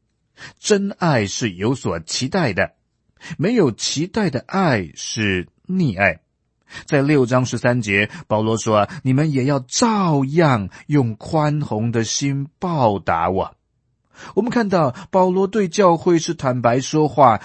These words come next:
是推心置腹，他也期待哥林多人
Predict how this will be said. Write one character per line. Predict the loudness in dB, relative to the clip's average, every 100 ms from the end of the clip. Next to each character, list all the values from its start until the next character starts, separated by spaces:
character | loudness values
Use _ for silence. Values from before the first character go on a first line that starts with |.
| -8
是 | -4 -2
推 | 0 -2
心 | -2 -6
置 | 0 0
腹， | 0 0 -2 -4 -16 -6
他 | -2
也 | 2 0 0
期 | -6 -4 -4
待 | -2 0 0 -2 -8 -10
哥 | 2 4
林 | 4
多 | 4 4
人 | 4 0